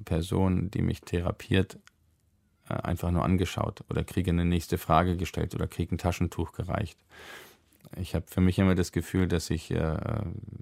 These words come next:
wenn ich diese Geschichte teile, nachher auch jemanden in den Arm nehmen möchte.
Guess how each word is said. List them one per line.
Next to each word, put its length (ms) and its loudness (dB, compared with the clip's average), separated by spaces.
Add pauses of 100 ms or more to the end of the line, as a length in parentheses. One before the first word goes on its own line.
(360)
wenn 120 0
ich 80 0
diese 200 -2
Geschichte 440 -2
teile, 400 4
nachher 420 0
auch 80 -2
jemanden 520 0
in 120 2
den 180 0
Arm 260 2
nehmen 200 2
möchte. 400 -2